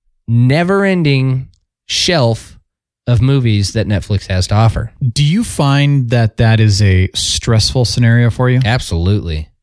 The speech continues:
Speaker 2: See, this is very interesting. We were talking about, um, mindfulness, and we brought this up Monday with Daphne Scott. And also, I wanna talk, you know, we're gonna talk about health. You brought that up. We're, I've got some,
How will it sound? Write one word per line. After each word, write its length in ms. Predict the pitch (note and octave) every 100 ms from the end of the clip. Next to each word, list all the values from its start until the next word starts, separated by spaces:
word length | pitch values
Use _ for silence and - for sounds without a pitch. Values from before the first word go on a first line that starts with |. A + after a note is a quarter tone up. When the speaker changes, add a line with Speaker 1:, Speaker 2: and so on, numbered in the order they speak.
| _ _
Speaker 2:
See, 140 | -
this 180 | D#3+ G#3+
is 100 | A#3+
very 260 | D#3+ E3 C#3+
interesting. 300 | C3+ - G2+
We 100 | A2
were 80 | B2
talking 340 | D#3 D3+ D#3
about, 460 | B2+ G#2+ G#2 G2+ -
um, 420 | G2 F#2+ F#2 G2
mindfulness, 1040 | - A#2 A2 A#2+ B2 - F#2+ E2+ D#2 - - - _ _
and 200 | F#2 G2
we 80 | G#2
brought 300 | G#2 A2+ A2+
this 180 | A#2+ -
up 120 | G2+
Monday 580 | F2 F#2+ G#2 A2 D3 G#3 - _ _ _
with 140 | G#2
Daphne 320 | - E2 - G2
Scott. 400 | - F#2 C3+ - _ _
And 120 | B2
also, 360 | - B2+ C3 D3
I 100 | A#2
wanna 220 | A#2+ B2+
talk, 260 | A#2 C3 B2+ -
you 80 | -
know, 60 |
we're 100 | A2+
gonna 120 | C3+ C3
talk 200 | B2+ B2
about 140 | B2
health. 240 | A2 A2+ -
You 60 |
brought 180 | A2+ A2
that 120 | A2
up. 100 | G#2
We're, 160 | A2+ A#2+
I've 80 | C#3+
got 120 | G#3 A3
some, 160 | F3+